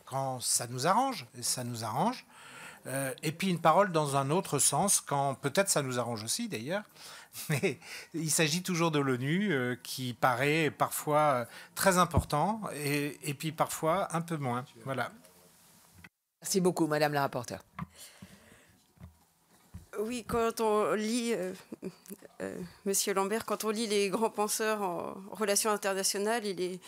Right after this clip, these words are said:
Speaker 3: considéré que nous n'avons pas d'amis, mais que des alliés sur la scène internationale. Et je, vu que vous avez, euh, saisi, euh, l'opportunité de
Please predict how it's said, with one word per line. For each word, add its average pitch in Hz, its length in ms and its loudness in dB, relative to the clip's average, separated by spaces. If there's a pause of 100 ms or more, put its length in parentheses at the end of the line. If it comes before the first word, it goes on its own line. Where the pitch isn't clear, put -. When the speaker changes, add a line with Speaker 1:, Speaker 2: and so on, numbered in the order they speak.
(160)
Speaker 3:
considéré 226 500 2
que 240 120 -4
nous 214 60 2
n'avons 208 300 2
pas 208 160 0
d'amis, 208 360 0
mais 220 100 2
que 208 100 -8
des 190 260 0
alliés 196 260 -2
sur 202 160 -2
la 180 100 0
scène 190 220 -2
internationale. 185 680 -2 (680)
Et 233 180 6
je, 233 140 2 (760)
vu 208 220 -2
que 269 140 -2
vous 226 260 -2
avez, 220 300 0
euh, 190 120 0
saisi, 226 480 0
euh, 196 100 0
l'opportunité 208 680 -6
de 180 280 -6